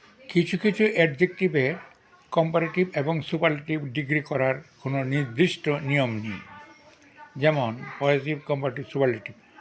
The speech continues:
ব্যাড, ওয়ার্স, ওয়ার্স্ট, গুড, বেটার, বেস্ট, ফার, ফারদার, ফারদেস্ট, many, more, most, much, more, most, little, less, least।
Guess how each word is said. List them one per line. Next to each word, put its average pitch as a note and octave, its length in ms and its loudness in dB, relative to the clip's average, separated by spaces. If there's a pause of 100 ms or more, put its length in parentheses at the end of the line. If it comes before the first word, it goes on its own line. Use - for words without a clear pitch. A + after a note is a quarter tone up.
(320)
ব্যাড, D3+ 340 4 (540)
ওয়ার্স, D3 240 4 (300)
ওয়ার্স্ট, D3 360 4 (680)
গুড, D#3 280 4 (360)
বেটার, C#3+ 400 4
বেস্ট, C3+ 440 0 (1120)
ফার, D#3+ 420 4
ফারদার, C#3 540 2
ফারদেস্ট, D#3+ 840 -2 (1300)
many, F3+ 340 4
more, E3+ 360 4
most, E3 480 0 (320)
much, D#3 520 -2
more, D3 320 4
most, C#3+ 320 2 (520)
little, E3 420 2
less, C#3 300 2
least। C3+ 520 -4